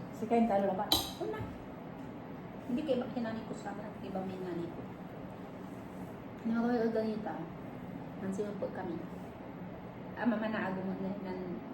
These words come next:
Speaker 2: kinakami ng tatay ko.
Speaker 1: Hmm.
Speaker 2: Kaya kaagaan. Ito ba ang kumay? Talaba. Ang kapula ko.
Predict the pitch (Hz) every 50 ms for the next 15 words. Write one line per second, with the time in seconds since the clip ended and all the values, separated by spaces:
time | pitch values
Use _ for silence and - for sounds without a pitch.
0 | - - - - - - 214 196 196 190 190 196 196 196 196 190 190 190 - -
1 | - - - - - 170 170 - - - - - 220 190 175 165 - - - -
2 | - - - - - - - - - 180 175 - - - - - - - - -
3 | - - - 214 214 214 - 214 - 175 - 226 - - 170 - - - - -
4 | - - - - - - - - - - - - - - - - - - - -
5 | - - - - - - - - - - - - - - - - - - - -
6 | - - - - - - - - - - 196 196 196 202 196 196 190 190 190 190
7 | 190 190 185 180 170 165 - - - - - - - - - - - - - -
8 | - - - - - - - - - - - - - - - - - - - -
9 | - - - - - - - - - - - - - - - - - - 214 208
10 | 202 185 185 175 175 - - - - - - - - - - - 214 208 202 -
11 | 190 190 190 185